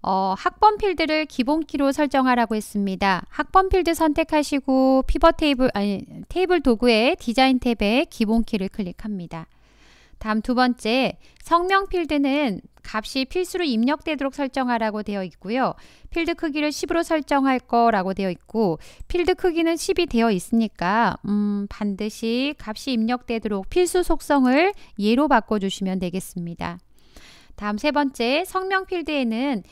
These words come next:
M과 F만 입력되도록 유효성 검사 규칙, 그럼 성별 필드를 선택하시고 유효성 검사 규칙에 오셔서요.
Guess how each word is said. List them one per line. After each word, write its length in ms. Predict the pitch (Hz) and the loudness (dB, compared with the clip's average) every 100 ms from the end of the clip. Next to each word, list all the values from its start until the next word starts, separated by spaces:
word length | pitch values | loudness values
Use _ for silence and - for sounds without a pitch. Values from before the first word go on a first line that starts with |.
| - - | -20 -6
M과 1000 | 233 254 277 277 - _ 214 202 226 285 - | -2 0 0 -2 -8 _ -6 0 2 0 0
F만 500 | 214 - 320 339 302 | -6 -4 -2 0 2
입력되도록 840 | 220 220 - 202 196 202 202 196 | 2 0 -4 -8 -6 -4 -4 -2
유효성 500 | 214 269 294 320 302 | 0 2 2 2 2
검사 360 | 226 202 240 226 | 2 2 2 -2
규칙, 540 | 190 180 - - 185 - - | -2 -8 -10 -8 -8 -10 -16
그럼 140 | - 214 | -6 -2
성별 400 | 302 311 339 349 | 2 4 6 4
필드를 360 | 349 311 277 | 4 2 2
선택하시고 960 | 277 247 240 262 262 247 247 233 240 247 | 2 2 0 0 0 0 -2 0 2 2
유효성 440 | 208 214 233 247 233 | 2 2 2 2 2
검사 360 | 208 190 220 | 2 0 -4
규칙에 400 | 214 202 - 202 | -6 -8 -10 -8
오셔서요. 800 | 208 180 190 190 - 202 302 214 | -6 -6 -6 -8 -6 -2 2 2